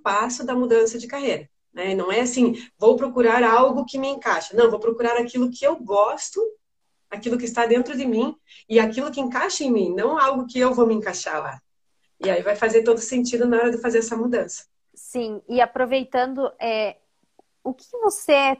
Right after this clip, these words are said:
Speaker 2: teve de experiência na tua vida que te trouxe uma relação de se encontrar e de se
Speaker 1: Hum.
Speaker 2: entender também com as suas emoções, com a sua trajetória? O,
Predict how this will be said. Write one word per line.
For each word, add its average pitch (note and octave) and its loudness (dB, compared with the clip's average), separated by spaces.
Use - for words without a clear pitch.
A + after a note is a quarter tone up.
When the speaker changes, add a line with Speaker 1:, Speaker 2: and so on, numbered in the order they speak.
Speaker 2:
teve B3 2
de G#3 -12
experiência A3 -6
na G#3 -6
tua G#3+ -4
vida G#3 -8
que A3+ -10
te - -8
trouxe C#4 4
uma B3 0
relação A#3 -4
de A3 -8
se - -6
encontrar A#3+ 0
e A3+ -10
de A3 -10
se - -10
Speaker 1:
Hum. C#4 -4
Speaker 2:
entender C4 0
também G#3+ -4
com G#3+ -10
as G3+ -10
suas A3 -4
emoções, A#3 -4
com A3 -6
a G3+ -2
sua A3+ 0
trajetória? G#3+ 0
O, - -6